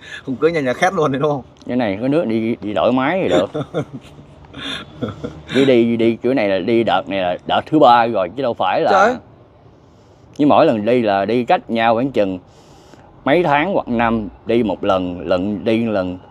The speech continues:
Speaker 2: <clears throat> ba tầng, bốn tầng.
Speaker 1: Ồ.
Speaker 2: Lần, lần thứ ba rồi.
Speaker 1: Lần thứ ba.
Speaker 2: Ừ.
Speaker 1: Quá tam ba bận đấy. Vợ anh đi lần đầu tiên là đi đâu anh?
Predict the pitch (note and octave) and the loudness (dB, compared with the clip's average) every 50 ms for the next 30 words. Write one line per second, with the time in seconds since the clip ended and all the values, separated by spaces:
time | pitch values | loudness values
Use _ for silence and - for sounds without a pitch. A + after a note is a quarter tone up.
0 | - - - - - - - - - - - - - - - - A#2 B2+ B2 A2 | -20 -20 -6 0 0 2 2 0 -4 -10 -16 -20 -20 -12 -2 2 4 6 6 4
1 | G#2+ - G2 F#2+ F#2 F2+ F#2 G#2+ C3 E3 G3+ G3 - G2+ F2 D#2+ D2+ D#2+ - - | 4 2 -2 -2 -2 -4 0 2 2 2 4 2 2 2 2 -2 -8 -14 -18 -20
2 | - - - - - G2+ G#2+ A2 A2+ G#2+ G#2+ G2+ G2 F#2 F2 - - - - - | -20 -20 -20 -18 -18 -16 -16 -16 -18 -18 -18 -18 -18 -20 -20 -20 -20 -20 -16 -8
3 | - F2 F#2 G2+ G2 F#2+ F#2+ G2+ G2+ F2 D3 D3+ C#3 B2 A#2+ A#2 A2+ A2+ G#2+ G2 | -6 -4 -2 -2 -2 0 0 -2 -2 0 2 6 6 6 6 6 4 2 2 0
4 | F#2 F2 E2+ F#2 - D#3 E3 E3 D#3 C3+ - - - - - - F#2 G2 G2 G2+ | 0 0 0 -2 -4 -2 0 0 0 -2 -6 -12 -20 -20 -16 -12 -10 -8 -8 -4
5 | G#2 C3+ E3+ F#3+ F3+ D#3+ D#3 D3 C#3+ C#3+ C#3+ B2+ G#2+ G#2+ A#2+ - - - - - | 0 0 2 2 2 2 4 4 4 4 4 2 -2 -4 -8 -10 -12 -16 -20 -20
6 | - - - - - - - - - C3+ D#3+ D#3+ F3+ F3+ F3+ F#3+ F3+ E3 D#3+ D3 | -20 -20 -20 -20 -20 -20 -20 -14 0 2 2 2 2 0 -4 -2 -2 -2 0 0
7 | C3+ C3+ C3 F#3 F#3+ G3 E3+ D3 B2+ C#3+ E3 F3 D#3+ D#3+ E3 E3 | 0 -2 0 -2 -2 -2 -2 -2 -2 -2 -2 -2 -2 -2 -2 -6